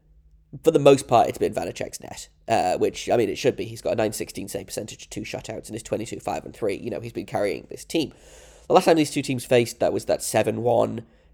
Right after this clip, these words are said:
game, but, uh, at least this time, we're in Nationwide, so they will not be, uh, actively booing Johnny Gaudreau every time he touches the puck. So there's that, at least.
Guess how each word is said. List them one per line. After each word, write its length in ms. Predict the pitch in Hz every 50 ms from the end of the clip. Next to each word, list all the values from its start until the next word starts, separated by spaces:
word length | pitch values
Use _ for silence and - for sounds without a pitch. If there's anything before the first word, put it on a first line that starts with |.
| _ -
game, 540 | - 120 120 123 120 120 117 117 117 - - _ _ _ _ - -
but, 500 | - 104 98 - - - - - - - - -
uh, 480 | 107 104 98 101 92 90 87 90 117 - - - - _ _ _ - - _ _ _ _ _ _ _ _ _ _ _ - - _ _ _ _ _ _ _ _ _ - - -
at 120 | 151 151
least 360 | 180 208 220 208 - - -
this 180 | 170 175 - -
time, 420 | - 180 156 156 160 160 156 156 - - - - _ _ _ _ _ _ _ _ _ -
we're 240 | - 127 123 120 117
in 120 | 110 110
Nationwide, 800 | 127 139 143 143 - 147 127 131 127 127 127 123 123 127 - - - - _ _ _ - -
so 480 | - - - 110 107 107 104 104 -
they 200 | - 113 110 107
will 220 | 107 110 104 107 110
not 360 | 113 117 110 - - 131 123
be, 420 | 104 113 110 95 92 87 85 - - -
uh, 300 | 117 117 107 107 104 - -
actively 520 | - 117 120 - - 151 139 123 127 131 113
booing 440 | - - 135 143 147 147 143 139
Johnny 240 | 117 120 117 123 123
Gaudreau 420 | 117 110 - 110 104 104 107 104 -
every 220 | 104 104 - 117
time 140 | - 110 113
he 40 | 110
touches 360 | - - - - - 110 -
the 80 | -
puck. 440 | - - - 110 101 - - _ -
So 580 | - - - - - 117 120 127 135 135 127 - -
there's 180 | 143 139 143 -
that, 320 | 165 175 185 170 - - -
at 140 | 170 160 -
least. 420 | 165 170 170 175 175 - - -